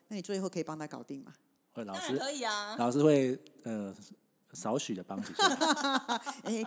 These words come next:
Speaker 1: 老师承诺，老师承诺了哦。你们来看看这个老师身上所有的皮件都是自己亲手做的，我觉得非常非常的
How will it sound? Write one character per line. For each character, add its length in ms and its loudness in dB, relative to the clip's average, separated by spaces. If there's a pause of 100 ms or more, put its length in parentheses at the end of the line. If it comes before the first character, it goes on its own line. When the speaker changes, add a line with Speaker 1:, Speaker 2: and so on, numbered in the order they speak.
Speaker 1:
老 100 -4
师 140 -4
承 220 -2
诺， 160 2
老 80 -2
师 120 -6
承 200 -6
诺 160 0
了 140 -4
哦。 60 -6
你 80 -8
们 140 -4
来 140 0
看 120 -4
看 160 0 (220)
这 80 -4
个 80 2
老 100 4
师 160 -4
身 220 -4
上 180 2
所 320 0
有 80 4
的 140 -2
皮 240 -8
件 220 -2
都 120 0
是 140 -4
自 160 -10
己 140 -10
亲 240 -12
手 160 -6
做 180 -2
的， 100 -4
我 60 -6
觉 140 -6
得 120 -2
非 220 -2
常 180 -6
非 160 -4
常 220 -6
的 160 -8